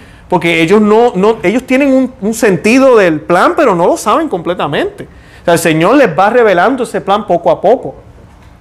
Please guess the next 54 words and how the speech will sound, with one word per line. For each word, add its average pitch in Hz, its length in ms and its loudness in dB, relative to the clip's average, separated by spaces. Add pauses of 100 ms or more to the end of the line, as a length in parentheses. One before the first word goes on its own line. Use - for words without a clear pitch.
(540)
Y 202 140 2
José 185 360 2
no 190 140 2
duda 269 340 -2 (340)
inmediatamente, 151 640 0
¿verdad? 208 380 2
Y 165 100 0
el 165 120 2
ángel 233 200 0
se 262 100 -2
le 226 60 4
aparece 190 360 0
a 214 80 0
José 208 560 -2 (100)
tres 185 260 -2
veces. 220 360 -2 (1000)
Eso 139 180 -2
a 185 60 4
veces 185 180 0
se 185 60 -2
nos 170 140 0
olvida. 160 340 0
Fueron 202 320 -2
tres 247 260 0
veces 277 320 0
que 196 120 -6
el 165 80 0
ángel 226 200 -4
se 226 80 -8
le 185 80 -2
aparece 156 440 -4 (160)
a 147 100 0
José. 143 380 -2 (260)
O - 40 -20
sea, 175 100 0
que 147 60 0
se 160 40 0
le 156 80 2
apareció 143 300 0
más 196 160 -2
veces 202 200 -2
que - 80 -4
a 165 60 2
María, 143 300 -4 (500)
para 147 240 2
guiarlo, 147 540 0 (320)
para 160 200 2
dejarle 160 320 0
saber, 170 560 2
"Ve-, 165 220 -2
vete 165 300 0
de 190 80 2
aquí, 185 280 -2
llévate 180 640 2